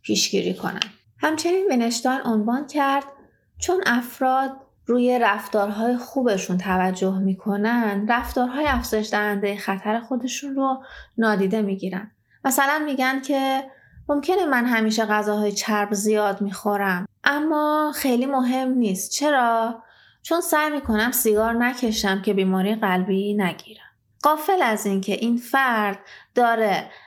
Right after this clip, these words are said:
روی رفتارهای ایمن خودش تمرکز می‌کنه و رفتارهای ناایمن خودش رو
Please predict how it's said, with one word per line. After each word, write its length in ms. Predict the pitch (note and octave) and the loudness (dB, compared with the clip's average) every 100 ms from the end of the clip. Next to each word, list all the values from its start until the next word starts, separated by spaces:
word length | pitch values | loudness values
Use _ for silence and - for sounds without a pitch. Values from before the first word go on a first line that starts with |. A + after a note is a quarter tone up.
| _ | _
روی 260 | C4 A#3+ G3+ | 0 2 2
رفتارهای 800 | F#3+ F#3+ - G3 G3+ A3 G#3+ G3 | 0 0 0 0 2 2 2 2
ایمن 420 | F#3+ F#3+ A3+ F4 | 0 2 2 -2
خودش 400 | F4 B3+ A3 G#3+ | 0 0 0 0
تمرکز 640 | G#3+ F#3+ F#3 F#3 F#3 F#3 | 0 2 0 0 -2 -2
می‌کنه 460 | G3 F#3+ G3 G3 G3 | -4 -4 -4 -2 -2
و 140 | A3+ E4+ F#4 | 0 2 2
رفتارهای 920 | E4+ D4 - B3 A#3+ C4 B3 G#3 F#3+ F#3+ | 0 0 0 -2 0 -2 0 2 0 0
ناایمن 540 | G3+ G#3 G#3 G#3+ D#4+ F#4 | 0 0 0 0 0 -4
خودش 500 | - C#4 C4+ C4+ - | -6 -6 -4 -4 -4
رو 360 | B3 A#3+ A#3+ | -2 0 -2